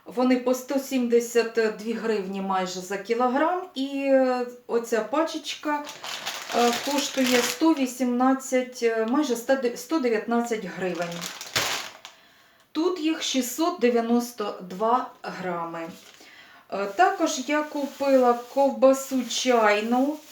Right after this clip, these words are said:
Е, я її беру своїм котикам, але вона досить смачна. Вона по сто,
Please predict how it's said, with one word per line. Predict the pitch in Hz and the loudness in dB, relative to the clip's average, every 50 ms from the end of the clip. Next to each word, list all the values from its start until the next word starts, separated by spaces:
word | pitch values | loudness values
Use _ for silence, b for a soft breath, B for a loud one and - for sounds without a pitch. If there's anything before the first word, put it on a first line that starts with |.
| - | -6
Е, | 202 220 226 | -2 -2 -2
я | 233 233 302 320 | 0 2 2 2
її | 302 269 262 254 254 254 | 2 2 0 -2 -2 -4
беру | 240 220 247 247 247 247 233 226 | -2 2 4 4 6 6 4 2
своїм | 226 - - 226 233 226 220 214 214 | -2 -4 -4 -2 -2 -2 -2 -4 -6
котикам, | - - 277 311 370 359 349 320 - 285 269 262 254 | -6 -4 -2 -2 0 0 -2 -2 0 2 2 4 4
але | 247 254 269 | 4 4 4
вона | 262 247 247 247 240 240 233 214 202 196 | 2 2 0 0 0 0 0 -2 -4 -10
досить | 196 190 185 233 233 220 226 226 214 208 208 | -10 -4 -2 -2 -2 -2 -2 -4 -6 -6 -8
смачна. | - - - 220 220 208 208 - - 247 233 262 302 339 339 | -10 -10 -6 -6 -6 -4 -4 -6 -6 -2 -2 0 0 0 0
Вона | 285 262 247 254 254 247 | 0 0 2 2 0 0
по | 247 254 254 240 | 0 -2 -2 -4
сто, | 240 - - - - 262 254 247 247 247 240 | -4 -8 -10 -6 -2 0 0 0 0 -2 -4